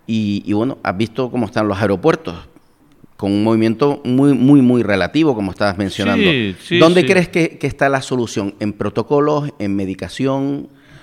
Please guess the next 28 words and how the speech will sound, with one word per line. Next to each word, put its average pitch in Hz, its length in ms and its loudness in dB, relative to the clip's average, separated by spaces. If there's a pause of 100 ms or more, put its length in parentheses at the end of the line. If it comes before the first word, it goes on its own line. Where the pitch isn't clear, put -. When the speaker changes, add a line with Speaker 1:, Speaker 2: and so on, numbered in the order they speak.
(100)
Speaker 2:
A 170 100 -2
ver, 117 220 0 (340)
yo 175 280 -2
tengo, 196 580 -2
yo 170 180 -2
tengo 190 300 -4
mucho 170 340 -2
miedo 151 420 0
a 139 40 2
los 127 180 -4
protocolos 131 600 -4
porque 110 260 -8
es 120 100 -4
muy 135 140 -4
fácil 131 380 -4
implantarlos 127 760 -4
y 131 60 0
es 110 140 0
muy 120 160 0
difícil 104 680 -4
suprimirlos. 113 720 -2
Si 135 120 -4
tú 190 200 -4
preguntas 175 580 -6
ahora, 147 440 -2 (420)
en 135 140 0
estos 151 340 0
momentos, 151 720 -2